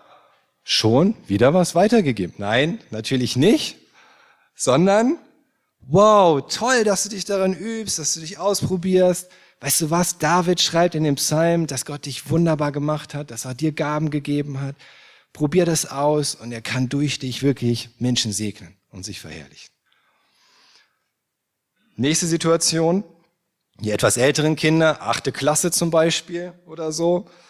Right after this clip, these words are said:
„Ah, ihr habt jetzt in der Schule Biologie, richtig als Fach, oder?“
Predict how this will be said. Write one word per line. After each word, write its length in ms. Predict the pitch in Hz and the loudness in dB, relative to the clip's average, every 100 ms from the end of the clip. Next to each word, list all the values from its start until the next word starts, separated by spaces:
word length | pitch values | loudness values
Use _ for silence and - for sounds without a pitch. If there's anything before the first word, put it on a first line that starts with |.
| _ _ _ _ _ _ _ _ _ | _ _ _ _ _ _ _ _ _
„Ah, 400 | 214 330 233 123 | 0 2 4 2
ihr 180 | 123 143 | 0 -2
habt 140 | 185 | 0
jetzt 140 | 180 180 | 0 2
in 100 | 180 | 2
der 100 | 170 | 2
Schule 340 | - 240 202 | 2 4 4
Biologie, 720 | 175 220 202 196 214 269 170 | 4 6 6 6 6 4 4
richtig 380 | 123 185 190 165 | 2 0 0 2
als 200 | 147 - | 0 0
Fach, 400 | - 247 - - | 0 2 0 -4
oder?“ 480 | 113 160 226 269 | 0 4 4 4